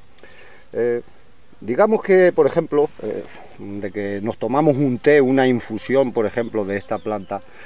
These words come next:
eh, nuestro cuerpo puede asimilar, eh, bueno, diferentes elementos que nos vienen siempre, bueno, como siempre os digo, de lujo. Eh, hierro natural, calcio natural, magnesio natural, incluso potasio,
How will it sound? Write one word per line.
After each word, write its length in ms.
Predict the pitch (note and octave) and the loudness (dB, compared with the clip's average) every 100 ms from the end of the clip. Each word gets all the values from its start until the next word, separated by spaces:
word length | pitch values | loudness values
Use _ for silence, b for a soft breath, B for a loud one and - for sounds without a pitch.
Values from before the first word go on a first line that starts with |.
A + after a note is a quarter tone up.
| B - | B -12
eh, 260 | F2 F2 F2+ | -8 -8 -6
nuestro 280 | G2+ - G2 | -6 -6 -4
cuerpo 320 | C#3 C#3 D3 | -2 -2 -4
puede 260 | D3 D3 | -2 4
asimilar, 600 | C#3 - A#2 A2 A#2+ B2+ A2+ | 4 2 -6 -2 0 2 2
eh, 300 | F#2+ F2+ F2 - - - | -2 -6 -10 -14 -20 -18
bueno, 300 | D3+ F2 D2 | -12 -12 -12
diferentes 840 | D#2+ F#2+ G2 A#2 A#2 A#2+ A#2 A2 | -12 -8 -4 -4 -2 0 0 0
elementos 460 | G#2+ A2+ A2+ A#2 A2+ | -2 -4 -4 -4 -6
que 140 | A2+ | -6
nos 140 | G#2 F2+ | -8 -6
vienen 320 | A2+ A2+ F#2+ | -6 -4 -6
siempre, 540 | - A2 G#2+ G#2+ G2 | -6 -6 -4 -6 -6
bueno, 300 | E2+ E2+ - | -8 -10 -12
como 280 | E2+ D#2+ D#2 | -12 -12 -12
siempre 280 | - F2+ F2+ | -12 -12 -12
os 80 | E2+ | -10
digo, 200 | A#2+ F#2 | -8 -6
de 100 | D2+ | -4
lujo. 320 | C3+ G3 E2 - B B B B B | -4 -4 -8 -14 B B B B B
Eh, 440 | F2 F2 E2+ E2+ - b b | -12 -12 -12 -14 -16 b b
hierro 340 | G#2 C3+ A#2+ A#2+ | 0 2 2 0
natural, 680 | A#2 - A2 C#3 C3+ B2+ A#2 | -2 -4 -2 2 2 0 0
calcio 440 | B2+ C3 - A#2 | 2 2 0 -2
natural, 640 | A2+ G#2 G2 B2 A#2+ A#2+ A2 | -2 -4 -2 0 2 0 -2
magnesio 680 | A#2 B2 F#2+ D3+ E3 D#3 | -2 -2 0 0 0 -2
natural, 680 | C3+ A#2+ G#2 B2 C3+ C3 B2 - b b b b b - A#2 | -2 -2 -2 2 2 0 -4 -14 b b b b b -12 -8
incluso 840 | A#2 E3+ F3+ G3 F#3 E3 C3+ A#2 - - - | -4 -2 2 4 6 4 2 -2 -10 -18 -14
potasio, 560 | - G2+ D#3+ F3+ - F#2 | -10 -2 2 2 0 -8